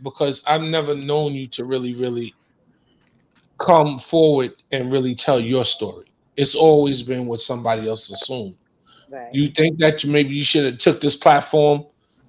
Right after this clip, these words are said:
Speaker 1: at an earlier stage in your career?
Speaker 2: Um, I mean, I had to do what felt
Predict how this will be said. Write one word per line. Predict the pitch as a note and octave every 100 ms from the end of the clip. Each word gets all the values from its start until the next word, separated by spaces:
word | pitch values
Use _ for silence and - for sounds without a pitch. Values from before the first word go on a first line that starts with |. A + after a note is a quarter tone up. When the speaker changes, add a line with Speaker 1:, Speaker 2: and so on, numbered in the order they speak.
| _ -
Speaker 1:
at | C#3+
an | C3 C#3
earlier | C#3+ C#3 C#3+ C#3+
stage | - C3+ B2
in | B2+
your | B2+
career? | B2+ C3 C#3+ D#3 - _ _ _ _ _ _ _ _ _ _ _ _ _ _ -
Speaker 2:
Um, | G#3+ A#3 A#3+ A#3+ A#3+ _ _ _ _
I | F3
mean, | G3 G3+ G#3+ G#3
I | F#3+
had | F#3 F#3 F#3
to | F#3
do | F#3 F#3+ F#3+ F#3 - _ -
what | E3+ C3+ _ _ -
felt | F3 E3